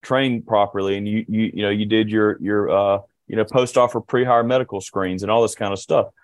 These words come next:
And, like, and then the very thing that you say, it happens. This is the best story I've ever had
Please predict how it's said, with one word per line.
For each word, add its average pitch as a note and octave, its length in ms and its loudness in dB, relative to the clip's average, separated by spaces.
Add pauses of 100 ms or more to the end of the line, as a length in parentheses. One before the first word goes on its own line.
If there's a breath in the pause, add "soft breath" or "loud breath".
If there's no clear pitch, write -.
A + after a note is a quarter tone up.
(520 soft breath)
And, A#2+ 160 -2
like, A#2 320 4
and A#2 180 -2
then D#3 180 4
the A#2+ 140 4
very E3+ 400 4
thing F3+ 320 -4
that D#3+ 100 -2
you D3+ 160 -2
say, E3+ 300 4
it A#2+ 100 4
happens. B2+ 460 0
This D#3 120 -4
is - 60 -8
the C3 60 2
best C#3+ 260 2
story C#3+ 300 4
I've A#2 100 2
ever A2+ 160 0
had G#2+ 360 2